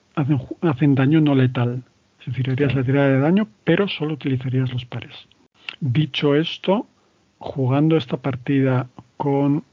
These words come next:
Speaker 1: eh, la gente de Shadowlands, con Joaquín, Marlock y Fran,
Speaker 2: Ujú.
Speaker 1: Fran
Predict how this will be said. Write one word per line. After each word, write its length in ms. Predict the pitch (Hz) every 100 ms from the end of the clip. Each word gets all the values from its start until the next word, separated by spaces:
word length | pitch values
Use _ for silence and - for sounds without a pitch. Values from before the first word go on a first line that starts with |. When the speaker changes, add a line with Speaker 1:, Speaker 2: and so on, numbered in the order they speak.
| -
Speaker 1:
eh, 560 | 147 135 135 131 127 127
la 80 |
gente 200 | 127 135 135
de 60 |
Shadowlands, 480 | 131 139 143 220 -
con 400 | - 127 127 123
Joaquín, 500 | 123 131 127 139 135 131
Marlock 400 | 135 127 127 123
y 40 |
Fran, 440 | - 156 143 214 - _ _ _ _ -
Speaker 2:
Ujú. 100 | 170
Speaker 1:
Fran 480 | - - 143 151 214